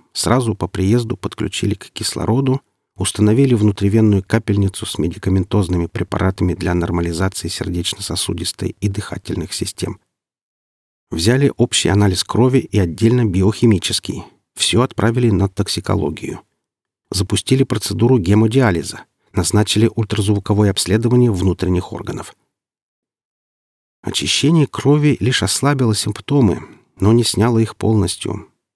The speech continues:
а из лаборатории пришла какая-то ересь на полученные анализы. Пришлось срочно отправлять другие образцы.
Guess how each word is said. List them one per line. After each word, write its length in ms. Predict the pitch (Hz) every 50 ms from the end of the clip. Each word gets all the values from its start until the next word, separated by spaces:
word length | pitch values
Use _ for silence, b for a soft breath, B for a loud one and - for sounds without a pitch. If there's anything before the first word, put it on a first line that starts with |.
| _
а 100 | - -
из 100 | 92 90
лаборатории 640 | 92 98 90 92 92 95 95 - 135 147 160 160 151
пришла 400 | - - 92 - - - 123 -
какая-то 460 | - - - - 117 123 - - 92
ересь 560 | 85 78 87 110 113 - 127 - - - - -
на 100 | 82 -
полученные 600 | - - 80 85 95 95 - - - 87 87 87
анализы. 500 | 87 87 87 82 80 - 82 95 98 - _ _ _ _ _ _ _ _ _
Пришлось 380 | - - - - - - 123 -
срочно 460 | - - - - 123 117 - - -
отправлять 600 | - - - - - - - 80 85 95 101 95
другие 440 | 95 107 110 98 87 87 85 80 82
образцы. 560 | 80 - 80 90 - - - - - 76 -